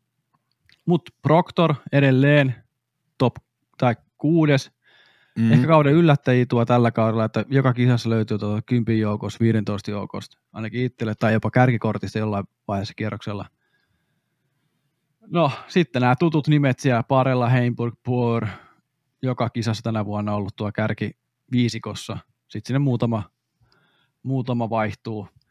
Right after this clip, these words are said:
Speaker 1: Chris Dickerson yllätti meikäläisen aika vahvasti. Jos ootte kuunnellut ennakkoon, niin mä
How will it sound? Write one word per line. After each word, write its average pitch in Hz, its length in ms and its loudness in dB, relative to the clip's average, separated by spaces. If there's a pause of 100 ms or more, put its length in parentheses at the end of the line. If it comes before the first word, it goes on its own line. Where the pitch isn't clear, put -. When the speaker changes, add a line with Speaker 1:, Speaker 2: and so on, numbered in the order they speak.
(320)
Speaker 1:
Chris 226 220 0
Dickerson 151 420 2
yllätti 147 340 4
meikäläisen 117 540 4
aika 117 300 0 (320)
vahvasti. 123 580 4 (120)
Jos 117 180 -8 (340)
ootte 135 240 0
kuunnellut 135 340 0
ennakkoon, 127 440 0
niin 113 80 -4
mä 113 120 -4